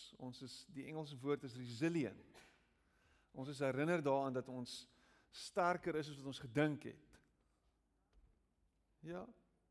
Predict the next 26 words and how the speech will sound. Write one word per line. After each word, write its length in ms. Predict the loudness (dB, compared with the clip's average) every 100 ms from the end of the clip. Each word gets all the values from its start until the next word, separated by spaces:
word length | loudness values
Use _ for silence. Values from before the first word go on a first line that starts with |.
| -6
jy 220 | 2 2
is 120 | 2 -4
nog 140 | -2
hier. 320 | 0 0 -2 -10 -20 -20 _ _ _ _ _ _ -4
Jy 100 | -2
het 100 | -2
dit 140 | -6
gemaak 580 | -6 2 4 4 2 -10 -10
tot 160 | -6
hier. 320 | -2 -2 -2 -8 -18 _ _ _ _ _ _ _ _ _ _ _ _ _ _ _ -10
Jy 260 | -2 2 2 0
is 160 | -4 -4
hier 400 | 0 2 4 4
deur 180 | 2 0 0
die 100 | -4 -14 -20 _ _ _ -10
genade 540 | -4 2 4 6 6 2
van 200 | -2 -2
die 80 | 2
Here. 260 | 2 2 -8 -20 _ _ _ _ _ _ _ _ _ _ _ _ _ 0
By 180 | 4 6
hoek 220 | 4 2 2
of 60 |
by 140 | 2 0 0
kroek 240 | 0 0
het 80 | 0
jy 120 | 0